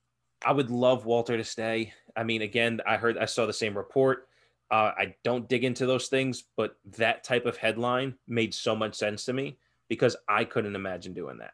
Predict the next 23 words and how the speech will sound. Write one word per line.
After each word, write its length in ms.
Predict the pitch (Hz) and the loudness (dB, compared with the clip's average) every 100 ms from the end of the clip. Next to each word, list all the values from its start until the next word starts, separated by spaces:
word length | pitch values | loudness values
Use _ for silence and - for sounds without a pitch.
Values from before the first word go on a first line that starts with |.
| _ _ _ - | _ _ _ 0
I 140 | 123 | 2
couldn't 260 | 123 131 123 | 2 0 2
imagine 420 | 117 117 110 113 | 2 0 0 -4
packing 380 | - 104 120 110 | -2 -4 0 0
up 120 | 104 | 2
everything 460 | 107 107 - 107 | 0 0 -2 -4
'cause 140 | 98 113 | -2 2
I, 100 | 117 | 2
I 100 | 120 | 2
believe 340 | 113 127 208 151 | 0 0 0 2
Nakamura 560 | 139 147 123 131 123 | 2 4 2 2 2
brought 220 | 104 113 | 4 2
his 100 | 113 | 0
whole 180 | 107 117 | 0 2
family 380 | 110 110 107 104 | 2 0 0 0
over 220 | 101 98 | -2 -2
here 260 | 98 92 92 | -6 -6 -8
and 80 | 107 | -8
was 140 | 101 | -2
like, 160 | 107 92 | -2 -2
"Fuck 260 | - 104 | -2 -2
it, 100 | - 101 | -2 -6
man. 200 | 98 | -6